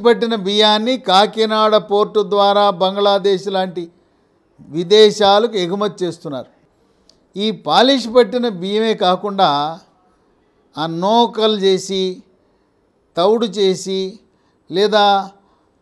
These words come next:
ఆ బియ్యపు పిండి చేసి, బియ్యపు రవ్వ చేసి, రకరకాలుగా ఈ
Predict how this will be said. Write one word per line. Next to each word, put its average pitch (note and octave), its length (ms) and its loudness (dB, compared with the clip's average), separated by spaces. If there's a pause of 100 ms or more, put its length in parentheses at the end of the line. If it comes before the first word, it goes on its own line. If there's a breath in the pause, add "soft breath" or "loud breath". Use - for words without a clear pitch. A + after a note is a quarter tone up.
ఆ D#3 140 -4 (320)
బియ్యపు A#3+ 420 4 (120)
పిండి A#3+ 240 -2
చేసి, F#3+ 460 -2 (240)
బియ్యపు G#3+ 420 0
రవ్వ G3 240 4 (120)
చేసి, G3+ 340 -2
రకరకాలుగా G3+ 880 2 (1000)
ఈ F#3 120 -8